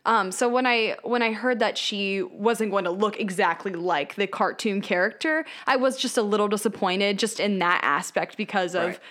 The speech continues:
Speaker 1: the
Speaker 2: Because of
Speaker 1: cartoon.
Speaker 2: what's nostalgic for you.
Speaker 1: Right. But I love the fact that they're pushing the boundaries and having people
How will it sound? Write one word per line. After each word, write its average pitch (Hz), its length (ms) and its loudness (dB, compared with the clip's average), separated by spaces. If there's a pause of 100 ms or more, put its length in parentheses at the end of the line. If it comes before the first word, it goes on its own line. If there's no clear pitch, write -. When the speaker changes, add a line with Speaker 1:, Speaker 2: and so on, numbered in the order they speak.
(180)
Speaker 1:
the 190 300 2
Speaker 2:
Because 202 200 0
of 170 120 -2
Speaker 1:
cartoon. 170 240 -2
Speaker 2:
what's 151 280 -4
nostalgic 135 540 0
for 123 100 -4
you. 123 260 -8
Speaker 1:
Right. 214 500 0 (180)
But 277 340 4
I 277 140 4
love 262 280 2
the 269 100 -2
fact 247 280 2
that 208 80 -2
they're 190 120 2
pushing 226 360 -2
the 185 60 0
boundaries 196 520 2
and 208 80 0
having 190 380 0
people 190 580 0